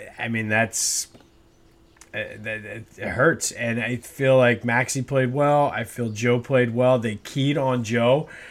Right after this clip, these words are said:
So, I mean, it fell on Harden. And Harden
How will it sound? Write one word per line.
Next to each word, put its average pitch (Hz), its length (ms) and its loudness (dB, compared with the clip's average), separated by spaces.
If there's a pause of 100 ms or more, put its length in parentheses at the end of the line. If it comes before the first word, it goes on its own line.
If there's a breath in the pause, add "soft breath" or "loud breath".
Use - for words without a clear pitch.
(200 loud breath)
So, 120 320 4
I 113 380 -4
mean, 117 200 -2
it 117 120 -2
fell 131 320 -2
on 131 160 -2
Harden. 110 480 -2
And 104 400 -6
Harden 131 720 -4